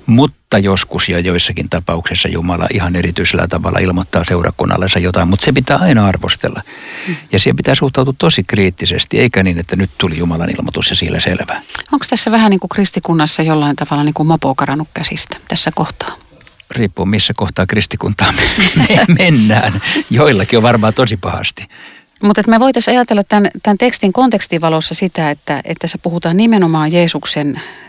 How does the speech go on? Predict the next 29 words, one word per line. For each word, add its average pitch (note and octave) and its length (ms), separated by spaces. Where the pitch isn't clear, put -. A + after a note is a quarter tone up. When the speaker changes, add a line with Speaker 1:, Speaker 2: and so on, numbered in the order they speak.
Speaker 2:
tän D3 280
lähestyvän D3 680
uhrikuoleman D#3 880
kirkastamisesta D#3+ 1000
ja, D3 220
Speaker 1:
Joo, A#2 140
Speaker 2:
ja - 180
Speaker 1:
ja - 80
tässä B2 300
on F#2 140
siis - 180
tosi D#3+ 280
tärkeää F#2 400
mun D3+ 140
mielestä, B2+ 220
että, A#2+ 160
että - 160
ilmoittaa C3+ 380
teille, A#2 240
mitä A2 200
on G2 100
tuleva, C#3+ 380
piste, A#2+ 380
sit A#2 160
jatkuu, G#2+ 380
"Hän C3+ 480
kirkastaa F2+ 840
minut." - 500
Eli F2+ 260